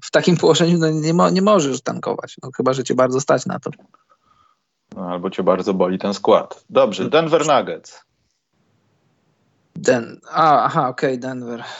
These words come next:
Speaker 1: bo my jedziemy nie konferencją, a ja sobie tak patrzę.
Speaker 2: Nie.
Speaker 1: Ale okej, dobrze, dobrze. E, Denver, to powiedz pierwszy.
Speaker 2: Ja bym chciał, żebyśmy w końcu zobaczyli Denver Nuggets. Też to powiedziałem wcześniej w przypadku Bostonu, ale tą ich playoffową stronę.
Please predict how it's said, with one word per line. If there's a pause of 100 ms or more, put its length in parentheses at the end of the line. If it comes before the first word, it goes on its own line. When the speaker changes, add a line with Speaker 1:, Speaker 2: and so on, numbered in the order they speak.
(120)
Speaker 1:
bo
my
jedziemy
nie
konferencją,
a
ja
sobie
tak
patrzę.
Speaker 2:
Nie.
Speaker 1:
Ale
okej,
dobrze,
dobrze. (1000)
E,
Denver, (520)
to
powiedz
pierwszy. (1040)
Speaker 2:
Ja
bym
chciał,
żebyśmy
w
końcu
zobaczyli
Denver
Nuggets. (400)
Też
to
powiedziałem
wcześniej
w
przypadku
Bostonu,
ale (340)
tą
ich
playoffową
stronę.